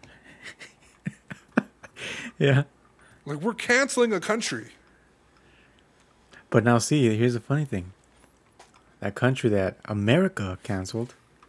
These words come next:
Speaker 1: is coming back and canceling America.
Speaker 2: How so?
Speaker 1: They're trying to fucking make the, their own centralized banks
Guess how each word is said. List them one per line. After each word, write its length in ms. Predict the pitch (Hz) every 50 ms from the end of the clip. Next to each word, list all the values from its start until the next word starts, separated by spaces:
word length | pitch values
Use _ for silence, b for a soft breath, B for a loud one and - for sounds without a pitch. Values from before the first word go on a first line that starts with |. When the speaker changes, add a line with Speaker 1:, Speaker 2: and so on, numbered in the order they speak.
| _ _ _ -
Speaker 1:
is 80 | - -
coming 300 | - - 120 117 110 104
back 260 | 117 123 120 120 -
and 100 | 110 101
canceling 400 | - 127 127 123 - 120 107 104
America. 480 | 104 104 117 143 156 139 - - 101 90 - _ _ _ _ _ _ _ _ _ _ _ _ _ _ _ _ _ _ _ _ _ _ -
Speaker 2:
How 120 | 113 113
so? 280 | 113 - 131 110 104 95 - - - - _ - _ _ b b b b b b b b b b b b _ _ _ _ _ _ _ _ _ _ _ _ _ _ _ B B B B B B
Speaker 1:
They're 100 | - 113
trying 260 | 98 - 120 123 120 113
to 80 | -
fucking 500 | - - 127 117 - 123 113 107 104 104
make 220 | 104 110 104 - -
the, 420 | 117 110 104 98 95 92 90 92 90 - _ _ _ _ _ _ _ _ _ _ - - -
their 220 | 123 120 110 110
own 360 | 113 113 113 104 101 95 92
centralized 640 | - - - 120 117 107 - 120 110 107 104 95 90
banks 440 | 107 107 117 131 135 - - -